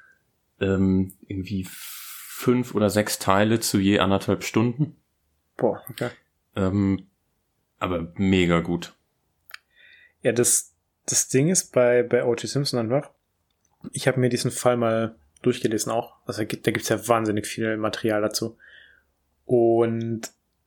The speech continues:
Speaker 2: das, wenn du das liest, ist es so ein Wechselbad der Gefühle, wo du dann immer denkst,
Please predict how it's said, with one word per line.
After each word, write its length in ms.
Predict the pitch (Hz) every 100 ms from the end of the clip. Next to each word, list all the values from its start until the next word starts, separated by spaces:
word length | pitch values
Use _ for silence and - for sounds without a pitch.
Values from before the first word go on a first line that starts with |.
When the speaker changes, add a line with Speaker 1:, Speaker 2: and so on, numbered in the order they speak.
| _ _ _ _ _ _ _ _
Speaker 2:
das, 400 | 120 - - - _ _ _
wenn 200 | 120 127
du 40 |
das 260 | 120 120 -
liest, 460 | 117 113 151 160 -
ist 120 | 127
es 100 | 127
so 100 | 135
ein 300 | 131 120 113 _ _ _ _ _ - _ -
Wechselbad 1400 | 113 113 143 - - 156 147 - 120 120 135 196 - - _ _ - - _ -
der 140 | 104
Gefühle, 680 | 135 - - 131 123 123 151 _ _ _ _ _ _ _ _
wo 160 | - 123
du 100 | 127
dann 120 | 127
immer 140 | 135
denkst, 320 | 131 143 -